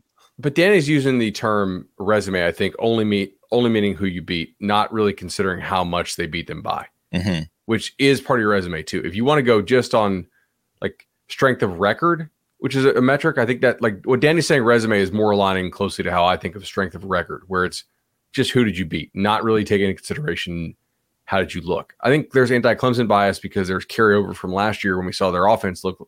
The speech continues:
Speaker 1: look poor, and they did not look in sync on the national T V game Sunday night against Georgia Tech.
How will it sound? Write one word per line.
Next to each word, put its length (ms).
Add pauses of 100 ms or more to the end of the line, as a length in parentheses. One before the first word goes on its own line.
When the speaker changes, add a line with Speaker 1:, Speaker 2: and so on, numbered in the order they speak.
Speaker 1:
look 180
poor, 340 (600)
and 140
they 60
did 140
not 160
look 180
in 80
sync 340
on 120
the 60
national 340
T 160
V 160
game 260
Sunday 240
night 140
against 180
Georgia 220
Tech. 340